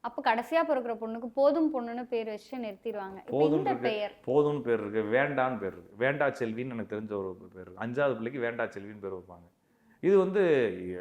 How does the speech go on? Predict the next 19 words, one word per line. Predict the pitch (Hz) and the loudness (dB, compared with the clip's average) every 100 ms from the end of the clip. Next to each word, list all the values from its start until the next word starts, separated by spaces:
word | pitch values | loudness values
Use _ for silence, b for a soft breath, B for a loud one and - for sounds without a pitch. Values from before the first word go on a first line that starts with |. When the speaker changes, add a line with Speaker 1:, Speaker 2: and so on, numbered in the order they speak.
| 98 - | -10 -10
Speaker 2:
அ-, | 92 90 | -8 -2
அவங்க | 117 139 | 0 2
வேண்டான்னு | 135 180 180 | 2 4 2
சொன்னா | 165 180 | 0 0
அது | 165 143 | 0 0
வேண்டும்ன்ற | 160 156 147 135 | -2 -4 -4 -4
மாதிரி | 135 147 | -2 0
ஒண்ணொண்ணு | 135 139 131 | -2 -2 -2
தான் | 131 135 | -2 -2
வருன்றப்ப, | 117 113 110 160 - b b | -4 -6 -8 -10 -16 b b
அது | 151 | 0
என்னன்னாங்க, | 196 214 185 | 4 4 6
இது | 196 170 | 4 4
வந்து | 185 208 214 220 | 2 2 2 0
காரண | - 165 208 165 | 4 6 6 4
பெயர் | 120 98 | 2 0
இதெல்லாம். | 85 - _ _ _ - - | -4 -10 _ _ _ -20 -16
சரிங்களா? | 110 104 110 120 | -10 -8 -4 -4
அப்ப | 110 | -2